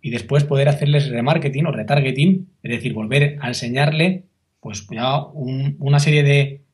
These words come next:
anuncios que llevan una fase posterior de la venta, ya como puede ser lo que hablamos, ¿no? Un webinar, un lanzamiento,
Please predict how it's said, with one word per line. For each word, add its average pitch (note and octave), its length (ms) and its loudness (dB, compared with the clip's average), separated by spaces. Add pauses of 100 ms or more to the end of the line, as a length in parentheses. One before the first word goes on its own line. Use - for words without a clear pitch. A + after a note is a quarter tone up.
(200)
anuncios D3+ 400 4
que C3+ 120 -2
llevan C#3+ 220 2
una C#3 200 2
fase D3 220 0
posterior C#3 400 -4
de B2 60 -4
la A#2 80 -4
venta, D3 220 0
ya A#2+ 100 -6
como A#2+ 180 -6
puede C3 140 -2
ser C#3+ 120 -2
lo C3+ 60 0
que A#2+ 80 -6
hablamos, A#2+ 260 -4
¿no? C3+ 100 -2
Un D3 100 0
webinar, B2+ 420 2
un B2 60 -8
lanzamiento, C#3+ 760 0